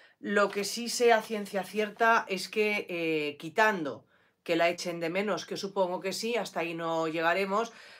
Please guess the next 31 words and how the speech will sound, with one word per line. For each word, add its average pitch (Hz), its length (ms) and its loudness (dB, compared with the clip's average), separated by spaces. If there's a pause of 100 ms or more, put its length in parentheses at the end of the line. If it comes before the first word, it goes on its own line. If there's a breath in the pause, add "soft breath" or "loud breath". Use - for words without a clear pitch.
(140)
pues, 202 400 2
eh, 196 300 -6
yo 208 200 4
no 240 120 2
veo 214 200 2
que 220 260 2
estén 196 220 -4
atravesando 208 840 0 (320 loud breath)
ningún 196 520 0
drama 202 680 4
familiar. 185 560 2
Yo 180 100 -2
lo 196 100 0
que 190 120 -2
veo 190 140 0
es 202 100 -6
que 196 100 -6
están 196 180 -4
aprovechando 196 760 0
una 180 260 2
racha 190 420 2
buenísima 208 640 0 (420 loud breath)
que 214 140 2
les 196 200 0
viene 233 220 0
de 233 120 4
cara, 254 400 4
porque 190 640 -2
en 175 340 -6
las 165 160 -2
Campos, 269 680 2